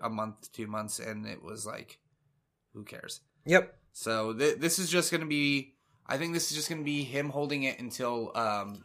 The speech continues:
Speaker 1: Rollins comes back.
Speaker 2: Mm-hmm.
Speaker 1: So SummerSlam next year, I think, is gonna be Reigns Rollins.
Speaker 2: All right. Oh, that's nice. Okay. Uh, get to one email from Austin B,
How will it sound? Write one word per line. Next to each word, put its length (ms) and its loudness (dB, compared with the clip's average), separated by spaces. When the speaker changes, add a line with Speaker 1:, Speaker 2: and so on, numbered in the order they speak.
Speaker 1:
Rollins 340 -4
comes 220 -12
back. 260 -8
Speaker 2:
Mm-hmm. 260 2
Speaker 1:
So 340 -2
SummerSlam 640 2
next 240 -4
year, 120 0
I 60 -2
think, 220 -8
is 100 -8
gonna 140 -8
be 320 -6
Reigns 360 -6
Rollins. 380 -10
Speaker 2:
All 80 6
right. 240 6
Oh, 140 0
that's 240 -2
nice. 280 0
Okay. 240 -6
Uh, 140 10
get 160 6
to 80 8
one 160 12
email 280 10
from 160 0
Austin 380 8
B, 340 2